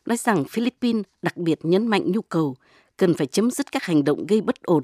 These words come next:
trên Biển Đông, trong khi chờ đợi các giải pháp hòa bình dựa trên luật pháp để giải quyết các cuộc tranh chấp. Vẫn theo nguồn tin này, thì các nhà ngoại giao một lần nữa sẽ tăng áp lực đối với Trung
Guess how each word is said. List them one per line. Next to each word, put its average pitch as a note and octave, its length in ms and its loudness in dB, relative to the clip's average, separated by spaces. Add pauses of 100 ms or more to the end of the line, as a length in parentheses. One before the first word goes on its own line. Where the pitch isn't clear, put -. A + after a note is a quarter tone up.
trên F#3+ 240 2
Biển C3+ 180 0
Đông, F#3 220 2 (400)
trong - 160 -2
khi B3 120 -2
chờ D#3+ 180 2
đợi D3+ 200 0
các - 160 -6
giải C#3 180 -2
pháp - 240 -8
hòa E3+ 140 0
bình C#3+ 300 0 (200)
dựa E3+ 240 2
trên G#3 200 -2
luật E3+ 200 -2
pháp G#3+ 260 -6 (340)
để D3+ 140 -2
giải C#3+ 280 -2
quyết - 260 -6
các - 160 -10
cuộc - 240 -8
tranh F3 180 -4
chấp. - 220 -6 (1120)
Vẫn G3 200 0
theo C#4 240 -2
nguồn G3+ 240 2
tin A3+ 240 0
này, D#3+ 240 -2 (220)
thì F3 80 0
các A#3+ 180 -4
nhà G#3+ 120 0
ngoại D#3+ 220 -4
giao A3+ 240 0
một F#3+ 220 -2
lần D3 200 4
nữa D#3 260 0
sẽ - 160 -4
tăng A3 240 -2
áp - 180 -6
lực D#3+ 180 -2
đối F#3 160 -2
với A#3 100 -4
Trung G#3+ 200 0